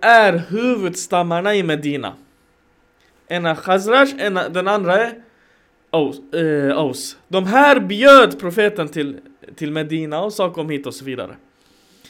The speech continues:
Shiitiska historiker säger att, eller källor säger att dessa var ju-, en, två judiska stammar.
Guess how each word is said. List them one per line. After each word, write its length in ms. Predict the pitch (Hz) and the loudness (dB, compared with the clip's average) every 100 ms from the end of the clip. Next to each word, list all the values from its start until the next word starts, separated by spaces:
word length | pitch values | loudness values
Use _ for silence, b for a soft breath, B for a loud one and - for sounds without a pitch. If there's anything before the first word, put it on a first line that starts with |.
| b b b b b _ _ _ _ _ _ _ _ _ | b b b b b _ _ _ _ _ _ _ _ _
Shiitiska 540 | - 262 277 254 - 220 | -4 2 2 0 2 2
historiker 640 | 208 262 254 185 190 226 | 2 0 -2 -2 -2 -2
säger 440 | 226 233 208 175 | 0 0 2 2
att, 200 | 170 175 | 2 0
eller 160 | 160 170 | -4 -6
källor 400 | - 196 185 175 | -4 -4 -4 -6
säger 220 | 175 180 | -2 -2
att 100 | 170 | 0
dessa 400 | 208 214 180 165 | -2 -2 -2 -2
var 380 | 165 185 196 226 - _ _ _ - | 0 0 0 0 -4 _ _ _ -14
ju-, 220 | 180 196 | -10 -6
en, 280 | 202 190 - | -6 -8 -10
två 240 | - 214 | 0 0
judiska 460 | 208 220 165 135 135 | 0 -2 -6 -8 -10
stammar. 320 | - 123 | -10 -12